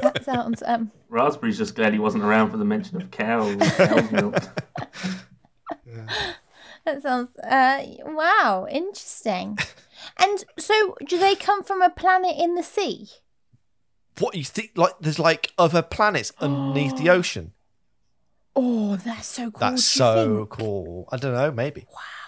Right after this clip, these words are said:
Speaker 3: But, like,
Speaker 1: That's so cool.
Speaker 3: I don't know, but, like, then, then, like, but that's when I was, like, I'd hear them talking and stuff because, like, I'd see it, I'd, like, I'm, uh, I, I, I heard them, like, they're saying, they're arguing, like,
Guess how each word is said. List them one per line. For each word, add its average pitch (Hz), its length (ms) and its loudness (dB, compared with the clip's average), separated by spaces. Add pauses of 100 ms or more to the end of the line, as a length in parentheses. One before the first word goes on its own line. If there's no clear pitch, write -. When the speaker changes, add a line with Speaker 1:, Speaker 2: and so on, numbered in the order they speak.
(520)
Speaker 3:
But, 143 120 -2
like, 135 280 6 (200)
Speaker 1:
That's 254 200 -8
so 269 160 -4
cool. 254 600 -8
Speaker 3:
I 113 40 -14
don't 117 120 -6
know, 117 160 2
but, 104 120 -2
like, 107 200 2
then, 101 180 -2
then, 107 220 -6
like, 95 400 -4 (600)
but 123 180 -12
that's - 260 0
when 127 100 2
I 110 200 4
was, 98 260 -8
like, 101 200 -6
I'd 101 200 -4
hear 113 240 -4
them 104 160 -8
talking 104 360 -6
and 107 80 -6
stuff 113 180 -2
because, - 220 -10
like, 95 200 -4
I'd 104 120 -2
see 113 200 -2
it, 95 60 -4
I'd, 95 180 -2
like, 82 280 -10
I'm, 92 140 -8
uh, 90 60 -8
I, 80 400 -12 (200)
I, 82 340 -8
I 98 40 -8
heard 110 220 0
them, 104 100 -6
like, 98 200 -8
they're 98 100 -8
saying, 101 200 -6
they're 101 240 -4
arguing, 107 500 -2
like, 95 420 -8